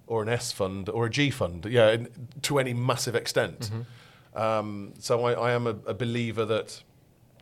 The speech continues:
Speaker 1: that change is good and change will, will come
Speaker 2: Yeah.
Speaker 1: and, and it will drive lots and lots of different markets in,
Speaker 2: Mm-hmm.
Speaker 1: in lots of different ways. But I'm also a believer that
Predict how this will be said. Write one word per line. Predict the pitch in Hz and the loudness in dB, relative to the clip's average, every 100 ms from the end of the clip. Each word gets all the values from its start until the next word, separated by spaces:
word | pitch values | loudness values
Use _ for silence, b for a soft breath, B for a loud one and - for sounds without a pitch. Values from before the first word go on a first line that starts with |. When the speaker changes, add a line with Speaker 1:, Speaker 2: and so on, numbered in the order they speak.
| - - | -14 -6
Speaker 1:
that | 120 - | -6 -4
change | 151 123 120 120 110 - - | -4 -2 -4 -4 -8 -12 -10
is | - 113 | -8 -8
good | - 127 104 - - - | -2 -2 -2 -4 -10 -8
and | 104 | -6
change | 123 113 101 | -2 -2 -2
will, | 107 110 | 0 0
will | 110 107 | 0 -4
come | - 110 95 110 | 0 2 2 -2
Speaker 2:
Yeah. | 107 107 | -4 -4
Speaker 1:
and, | 98 | -2
and | 107 | -2
it | 110 | -2
will | 107 | -4
drive | 113 120 110 98 | 2 2 2 0
lots | 117 - | 0 -2
and | 113 | -2
lots | 110 - | -6 -6
of | 98 90 - 95 | -10 -12 -18 -8
different | - - 113 | -4 -4 -2
markets | 110 110 - 110 104 | -2 -2 -2 0 0
in, | 98 | 0
Speaker 2:
Mm-hmm. | 98 | 0
Speaker 1:
in | |
lots | 104 - 107 | -2 -4 -6
of | 95 | -8
different | 107 95 | -6 -4
ways. | 156 165 85 82 - b b b b b b b b b - | -2 -2 -2 -10 -16 b b b b b b b b b -2
But | 120 147 | 4 4
I'm | 160 | 4
also | 170 - 139 | 2 2 2
a | 127 | 2
believer | 107 123 127 113 117 | 0 0 0 2 2
that | 107 113 - | 4 2 0